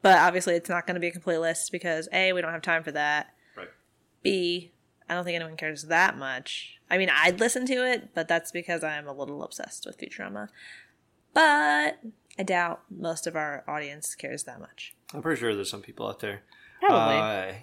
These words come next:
Speaker 2: Andrew made heads for Drink and Geek Out, uh, in jars for an image.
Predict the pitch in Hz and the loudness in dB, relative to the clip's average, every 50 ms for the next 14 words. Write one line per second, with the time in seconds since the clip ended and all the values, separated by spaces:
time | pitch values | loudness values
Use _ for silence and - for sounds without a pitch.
0 | - - 143 147 151 143 131 131 123 123 120 120 117 104 101 123 127 123 120 117 | -2 2 6 6 6 6 6 4 4 6 4 4 4 2 2 2 4 4 2 2
1 | 117 - - - - - - _ _ - - - 123 117 113 110 107 107 104 101 | -2 -6 -8 -8 -10 -18 -20 _ _ -10 -4 -2 0 2 2 2 0 0 -4 -4
2 | - 113 107 - 117 107 101 113 107 - 120 117 117 110 113 - - _ _ _ | -4 -6 -4 -4 -4 -4 -4 -4 -2 0 2 2 2 2 0 -4 -10 _ _ _
3 | - - - 120 123 - 123 117 117 110 107 107 104 - - 143 131 107 - - | -10 -6 -4 -4 -2 -2 -2 -4 -4 -4 -6 -8 -4 0 2 2 2 2 -2 -8
4 | - _ _ _ _ _ _ _ - - 120 113 107 107 107 107 107 104 104 101 | -14 _ _ _ _ _ _ _ -8 -4 -2 -2 0 0 0 0 0 -2 -2 -2
5 | 104 101 101 101 104 107 113 113 110 113 113 123 135 135 - - | -4 -4 -4 -4 -6 -6 -4 -4 -4 -2 -2 -2 -4 -4 -8 -14